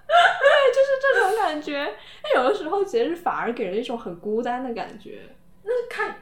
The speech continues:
Speaker 2: 就是我觉得是看个人心态吧。
Speaker 1: 嗯，是，就是，
Speaker 2: 对。
Speaker 1: 而且不是看心态，还要看生活状态。
Speaker 2: <laughs> 对，就看你那段时间到底是怎么过的。
Speaker 1: <laughs> 但是如果，因为我之前我是，呃，中秋节的时候我是没有回家的嘛。
Speaker 2: 嗯。
Speaker 1: 就我，他，当时就特别记得，就是大家都好像，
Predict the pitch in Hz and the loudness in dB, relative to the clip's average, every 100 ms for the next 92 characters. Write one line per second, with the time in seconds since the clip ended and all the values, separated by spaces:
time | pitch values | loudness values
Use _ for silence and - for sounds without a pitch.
0 | - 359 359 247 - 196 226 302 392 339 | -16 -10 -6 -6 -6 -6 -6 -6 -6 -8
1 | 277 240 208 233 254 254 277 214 233 233 | -6 -6 -8 -12 -14 -12 -10 -8 -6 -6
2 | - 233 185 165 - 262 277 - 240 277 | -4 -4 -4 -8 -10 -8 -6 -4 -4 -2
3 | 202 - 269 285 269 269 254 277 269 220 | -4 -6 -8 -4 -6 -6 -8 -8 -6 -4
4 | 196 294 247 254 262 202 262 214 226 285 | -6 -6 -8 -6 -6 -4 -4 -4 -4 -4
5 | 175 240 392 403 349 427 359 - 349 330 | -4 6 6 8 6 6 6 8 8 6
6 | 330 330 311 240 226 262 220 226 254 220 | 2 2 0 -2 -4 -2 0 0 -2 -6
7 | 214 214 - - - - 415 339 285 285 | -10 -2 -2 -2 -6 -4 -2 0 0 2
8 | 180 - - 339 370 277 180 226 269 214 | 0 -4 -10 -4 -2 0 -2 -4 -8 -10
9 | 185 175 208 - - 185 254 311 359 339 | -10 -10 -12 -14 -12 -10 -10 -10 -8 -8
10 | - - 220 196 196 165 - 190 190 180 | -8 -10 -12 -8 -6 -6 -8 -8 -8 -8
11 | 170 196 196 185 180 190 160 - 285 226 | -10 -12 -8 -6 -6 -8 -12 -16 -14 -14
12 | 226 - 311 214 - 262 - 285 302 220 | -12 -4 -2 -2 -2 -4 -2 -4 -2 -2
13 | 233 285 247 180 180 220 180 160 208 226 | -2 -2 -4 -4 -6 -6 -4 -6 -6 -6
14 | 247 247 233 247 247 262 262 - 190 185 | -2 -2 -2 -2 -4 -6 -8 -8 -8 -8